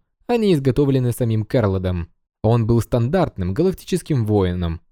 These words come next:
Кроме того, боевые механики были более сосредоточены на боях, поэтому их способности к сборке были очень низкими. Все семь золотых сфер были изготовлены с использованием технологии и магии.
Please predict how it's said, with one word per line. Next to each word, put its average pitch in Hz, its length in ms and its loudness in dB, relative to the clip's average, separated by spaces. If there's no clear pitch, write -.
Кроме 113 260 2
того, 110 220 2
боевые 107 340 2
механики 117 480 -2
были 127 240 2
более 110 380 0
сосредоточены 107 640 -2
на 101 120 0
боях, 131 460 -2
поэтому 185 380 0
их 147 100 0
способности 143 500 -2
к 127 80 -2
сборке 147 460 0
были 190 180 0
очень 151 320 0
низкими. 87 560 -4
Все 113 240 0
семь 107 240 0
золотых 98 420 0
сфер 135 380 -2
были 180 260 2
изготовлены 127 540 0
с - 80 -6
использованием 110 640 0
технологии 107 600 0
и 127 100 -2
магии. 95 460 -2